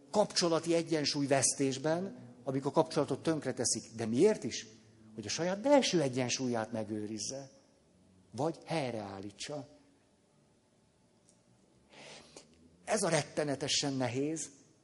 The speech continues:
ha valaki nagyon kiszolgáltatott ideben, nagyon könnyen kibillenthető, és alig van stabilitás, nincs belső önbecsülés.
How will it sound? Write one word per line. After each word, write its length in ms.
ha 140
valaki 480
nagyon 360
kiszolgáltatott 880
ideben, 580
nagyon 520
könnyen 380
kibillenthető, 680
és 100
alig 320
van 140
stabilitás, 840
nincs 240
belső 380
önbecsülés. 680